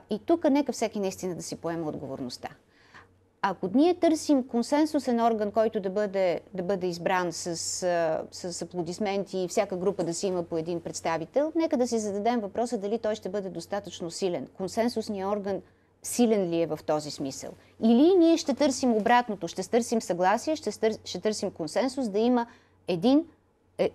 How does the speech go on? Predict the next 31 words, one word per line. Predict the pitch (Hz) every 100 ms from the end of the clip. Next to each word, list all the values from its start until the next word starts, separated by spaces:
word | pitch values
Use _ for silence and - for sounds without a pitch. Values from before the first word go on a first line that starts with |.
| _ _ -
органа | 233 214 208
да | 180 185
е |
едноличен, | 170 180 254 254 311 302
но | 208
да | 180
е | 196
много | 208 240 214
силен, | - 254 185 135 - _
за | - 196
да |
може | 214 233 208
всеки | - 294 294
да | 214
бъде | 202 220
поставен | - 185 - 214 202 220 -
на | 185
мястото | 160 147 - 120 123
му. | - _ - - -
Анонимните | 233 233 370 370 302
сигнали, | 285 262 302 320 339 -
добре, | 240 226 277 320 -
чух | - 294
ги, | 240 277 320 -
ще | - 247
ги | 254
направим | 226 269 277 285
с | 277 247
защитени, | 202 214 - - 247 262 277 254
защ-, | 214 220 - -
е, | 214